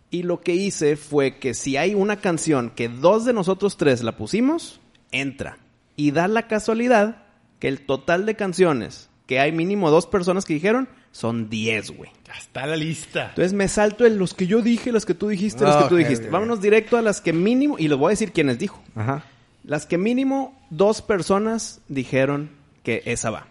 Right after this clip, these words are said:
Speaker 2: Porque hay una que dijimos los tres.
Speaker 1: Hay dos canciones que dijimos los tres, las voy a dejar al final.
Speaker 2: Ok.
Speaker 1: Every Rose, la dijimos Wisto y Party.
Speaker 3: Ok.
Speaker 1: Ese es número, eh, no, no hay top diez ahorita, o sea, no hay un listado, un, dos, tres, cuatro, no hay un ranking,
Speaker 2: Ujú.
Speaker 1: pero es, son diez canciones.
Speaker 3: Es top diez.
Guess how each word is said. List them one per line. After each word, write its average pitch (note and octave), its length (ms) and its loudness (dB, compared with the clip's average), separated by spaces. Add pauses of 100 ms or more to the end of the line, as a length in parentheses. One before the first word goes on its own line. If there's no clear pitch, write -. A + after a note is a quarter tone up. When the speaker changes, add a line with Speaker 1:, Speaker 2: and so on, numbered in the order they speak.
Speaker 2:
Porque C3+ 220 -2
hay D3 60 2
una G3+ 140 2
que F3 100 -6 (120)
dijimos A2+ 320 -6
los A#2+ 140 -6
tres. D#3 180 -2
Speaker 1:
Hay B2 100 -2
dos E3 220 2
canciones F3+ 360 0
que E3 100 0
dijimos D#3+ 180 0
los D#3+ 60 -2
tres, G3 120 0
las D3+ 80 -2
voy B2 80 -2
a A#2+ 40 -2
dejar C3 120 0
al C3 80 -2
final. F#3+ 320 -8
Speaker 2:
Ok. A2 100 -14 (1040)
Speaker 1:
Every G3+ 300 0
Rose, A3 520 2 (400)
la A#2+ 160 -2
dijimos D3+ 420 -2
Wisto D#3+ 320 2
y D#3+ 60 2
Party. G2 360 -8 (400)
Speaker 3:
Ok. A2+ 200 -6
Speaker 1:
Ese D#3 220 -6 (120)
es C3 220 -4
número, D#3+ 360 2 (240)
eh, D#3 140 -8
no, F3+ 160 -4
no G#3 120 2
hay A#3 120 2
top A#3 200 4
diez G#3 200 4
ahorita, D#3 300 2
o - 20 -8
sea, D3 100 -2
no D3+ 100 -4
hay F3+ 80 0
un G3+ 120 -2
listado, F#3+ 420 2
un, D#3+ 160 2
dos, D#3 140 0
tres, D3 140 -6
cuatro, B2 160 0
no C3+ 60 0
hay D3 60 0
un D#3+ 160 -2
ranking, A2+ 380 -6 (100)
Speaker 2:
Ujú. - 100 -4
Speaker 1:
pero A#2+ 120 2
es, - 200 -4
son E3+ 260 -2
diez E3 260 2
canciones. E3 380 0
Speaker 3:
Es - 60 -18
top - 180 -4
diez. - 360 -4